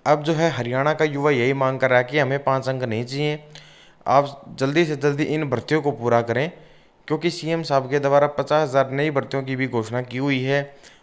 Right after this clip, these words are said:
और ये भी बोला गया है कि भाई जो ये सीईटी हो चुका है आपका ग्रुप सी का और ग्रुप डी का, इसी के अनुसार जो है उन भर्तियों को भी पूरा किया जाएगा।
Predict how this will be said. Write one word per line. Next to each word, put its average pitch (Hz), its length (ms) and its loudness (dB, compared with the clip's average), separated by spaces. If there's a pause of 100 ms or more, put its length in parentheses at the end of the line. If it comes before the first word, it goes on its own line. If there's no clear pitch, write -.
(120)
और 117 100 -2
ये 139 140 2
भी 156 120 2
बोला 147 240 4
गया 151 140 6
है 151 60 4
कि 139 120 -6
भाई 147 180 2
जो 143 120 -2
ये 143 200 -2
सीईटी 143 360 -2
हो 127 220 -4
चुका 143 240 -2
है 139 140 -2
आपका 139 300 0 (460)
ग्रुप 135 200 -2
सी 143 240 -4
का 147 140 4
और 143 180 6
ग्रुप 127 200 -2
डी 127 200 -2
का, 139 200 2 (400)
इसी 139 360 -2
के 151 200 0
अनुसार 135 500 0
जो 135 120 -4
है 143 100 2
उन 135 200 -2
भर्तियों 127 340 0
को 139 60 4
भी 139 100 4
पूरा 135 260 2
किया 135 200 0
जाएगा। 139 380 0